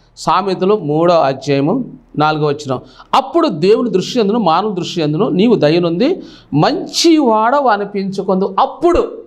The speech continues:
అంటే, వివేచన ఎప్పుడైతే అడుగుతావో, అప్పుడు దేవుడు ఆ వివేచన నువ్వు ఎప్పుడైతే పొందుకుంటావో, నువ్వు ఐశ్వర్యవంతుడిగా, ఆరోగ్యవంతుడిగా, జ్ఞానవంతుడిగా, నీ ఎంపికను బట్టి,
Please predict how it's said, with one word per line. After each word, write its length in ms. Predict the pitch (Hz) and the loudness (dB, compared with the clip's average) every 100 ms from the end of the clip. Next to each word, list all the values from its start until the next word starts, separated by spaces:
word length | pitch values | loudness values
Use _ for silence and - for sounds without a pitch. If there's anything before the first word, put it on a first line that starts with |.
| _ _ _ | _ _ _
అంటే, 140 | 262 294 | -6 -2
వివేచన 560 | 151 165 226 285 302 | 0 2 2 2 0
ఎప్పుడైతే 340 | 277 277 277 277 | 0 2 2 2
అడుగుతావో, 840 | 214 202 185 139 139 156 285 - - _ _ _ _ _ _ _ _ _ _ _ _ - | 2 0 2 0 0 0 0 -2 -16 _ _ _ _ _ _ _ _ _ _ _ _ -2
అప్పుడు 260 | 220 349 302 | 0 2 0
దేవుడు 600 | 175 277 320 285 277 277 | 2 2 2 2 2 2
ఆ 100 | 214 | 0
వివేచన 640 | 208 220 247 330 330 311 262 247 247 247 - _ - | 0 -4 -2 -4 -2 -2 0 0 -2 -6 -12 _ -2
నువ్వు 200 | 208 208 | 0 4
ఎప్పుడైతే 460 | 214 - 277 277 277 | 2 2 2 2 -2
పొందుకుంటావో, 1040 | - 294 359 339 254 - 170 147 143 147 - _ - | 0 0 2 0 -2 -2 -2 -2 -4 -6 -14 _ 0
నువ్వు 220 | 185 185 | 0 2
ఐశ్వర్యవంతుడిగా, 1200 | 160 226 - 294 285 233 185 - 156 160 156 123 - | 0 0 -2 0 2 0 0 0 2 2 0 -2 0
ఆరోగ్యవంతుడిగా, 1300 | 143 214 277 269 269 208 185 151 143 143 156 151 131 151 | 2 2 2 2 4 2 2 4 4 4 2 2 -2 -2
జ్ఞానవంతుడిగా, 1300 | 170 185 247 294 294 233 202 165 156 170 160 147 - - - - - _ _ _ - | 0 2 2 0 0 0 0 0 2 2 2 0 -4 -18 -20 -20 -20 _ _ _ 2
నీ 100 | 208 | 2
ఎంపికను 600 | 202 214 247 339 359 330 | 4 2 2 0 2 2
బట్టి, 420 | 240 - 139 110 | 0 -2 -8 -14